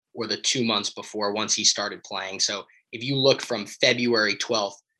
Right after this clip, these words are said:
to the game that Murray gets injured, right? So, like, even when he was a third option, you're talking about a guy who had fifty-four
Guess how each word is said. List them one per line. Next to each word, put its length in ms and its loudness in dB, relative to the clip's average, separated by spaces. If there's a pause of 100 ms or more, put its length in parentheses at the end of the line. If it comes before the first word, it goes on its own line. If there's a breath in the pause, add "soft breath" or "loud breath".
(120)
to 140 4
the 60 4
game 340 4
that 180 2
Murray 320 0
gets 240 -2
injured, 440 -10 (480)
right? 380 4
So, 160 -2
like, 340 -6
even 200 2
when 100 2
he 60 0
was 120 -4
a 60 -8
third 320 0
option, 360 2
you're 120 -2
talking 260 4
about 140 2
a 40 -2
guy 260 6
who 60 -6
had 140 -6 (240)
fifty-four 720 -4